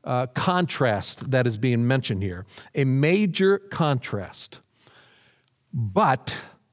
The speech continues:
the free gift is not like the transgression." On the one hand,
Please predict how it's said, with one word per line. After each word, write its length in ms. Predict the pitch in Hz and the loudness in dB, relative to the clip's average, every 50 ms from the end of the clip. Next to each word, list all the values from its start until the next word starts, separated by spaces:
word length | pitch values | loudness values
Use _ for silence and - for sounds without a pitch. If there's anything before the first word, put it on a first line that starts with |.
| _ _ _ _ - | _ _ _ _ -6
the 100 | 113 107 | -6 -6
free 560 | - - - - - - 156 175 233 277 254 | -4 -6 -10 -8 0 4 4 6 6 6 4
gift 480 | 202 185 214 139 95 - - - - - _ _ _ _ _ - - _ _ | 4 2 2 2 0 -2 -10 -16 -18 -20 _ _ _ _ _ -20 -20 _ _
is 220 | - 139 127 113 | 0 2 2 2
not 260 | 127 147 147 151 - 139 | 2 2 2 2 0 0
like 320 | 135 131 123 120 104 90 - - - - - - | 0 0 2 0 0 -4 -8 -18 -20 -12 -6 -4
the 100 | 127 120 | -4 -2
transgression." 840 | - - 143 120 107 - - - 123 110 104 - - 85 - - - | -2 0 0 0 0 -2 -2 -2 -2 -2 -2 -4 -10 -14 -16 -8 -4
On 100 | - 156 | 0 2
the 80 | 156 147 | 4 4
one 180 | 156 185 196 | 4 4 4
hand, 280 | 202 208 208 226 240 214 | 4 4 4 2 0 -2